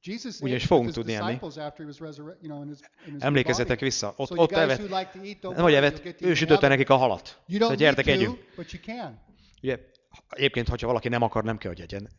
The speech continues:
Speaker 2: A mennyország erről szól, lehet enni, meg lehet nem enni. Tehát ahogy, ahogyan szeretnéd.
Speaker 1: Yeah.
Speaker 2: Szóval nem, nem halsz éhe, ha nem eszel. De ha, ha enni szeretnél az íze kedvére, akkor természetesen
Speaker 1: Yeah.
Speaker 2: ehetsz.
Speaker 1: You don't have to, but your body,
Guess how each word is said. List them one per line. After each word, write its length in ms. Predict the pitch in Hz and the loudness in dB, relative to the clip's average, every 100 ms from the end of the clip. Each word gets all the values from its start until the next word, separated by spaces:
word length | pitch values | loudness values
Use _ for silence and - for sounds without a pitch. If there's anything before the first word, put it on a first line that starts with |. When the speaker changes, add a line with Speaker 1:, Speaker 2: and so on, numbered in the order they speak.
| _ | _
Speaker 2:
A 60 | 123 | -6
mennyország 320 | 143 143 139 | -4 -2 0
erről 180 | 139 120 | 0 0
szól, 200 | 135 117 | -4 -4
lehet 240 | 123 101 | -6 -8
enni, 280 | - 139 151 | -8 -6 -2
meg 160 | 143 131 | -2 -2
lehet 200 | 135 120 | -4 -8
nem 160 | 127 | -12
enni. 220 | 104 87 95 | -12 -16 -14
Tehát 200 | 120 127 | -10 -4
ahogy, 180 | 127 127 | -4 0
ahogyan 260 | 131 127 | 0 0
szeretnéd. 560 | 123 147 120 104 90 - - - - - - - _ _ _ _ _ - 151 | 2 2 2 -4 -12 -16 -20 -20 -20 -20 -20 -20 _ _ _ _ _ -20 -20
Speaker 1:
Yeah. 140 | 165 180 _ _ _ | -20 -20 _ _ _
Speaker 2:
Szóval 220 | - 135 151 | -8 2 2
nem, 100 | 151 | 4
nem 120 | 151 | 4
halsz 200 | 139 - | 4 4
éhe, 180 | 139 127 | 4 4
ha 80 | |
nem 160 | 120 120 | 0 -2
eszel. 280 | 117 - 92 | -6 -10 -6
De 80 | 120 | -2
ha, 180 | 131 - - _ | 0 -2 -14 _
ha 340 | 127 135 - | -4 -4 -6
enni 300 | - 156 151 | -8 -2 0
szeretnél 420 | 139 143 127 127 117 | 2 0 -2 -2 -4
az 80 | |
íze 240 | 131 147 127 | -2 0 0
kedvére, 360 | 120 110 113 | -2 -4 -4
akkor 180 | 113 117 | -2 -4
természetesen 460 | 123 113 110 104 107 | -4 -4 -6 -8 -8
Speaker 1:
Yeah. 120 | 104 | -8
Speaker 2:
ehetsz. 200 | 87 - _ _ _ | -10 -18 _ _ _
Speaker 1:
You 200 | 165 190 | -12 -12
don't 100 | 180 | -12
have 160 | 190 190 | -14 -14
to, 80 | 151 | -14
but 200 | 143 165 | -14 -16
your 120 | 147 | -14
body, 220 | 156 160 | -12 -12